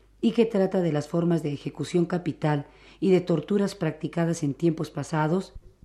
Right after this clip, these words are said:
de los procedimientos de torturar y sobre todo de matar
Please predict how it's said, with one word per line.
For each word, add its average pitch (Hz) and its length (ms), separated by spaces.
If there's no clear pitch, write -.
de 180 280
los 175 160
procedimientos 156 760
de 147 100
torturar 151 680
y 175 120
sobre 180 300
todo 180 300
de 160 120
matar 147 680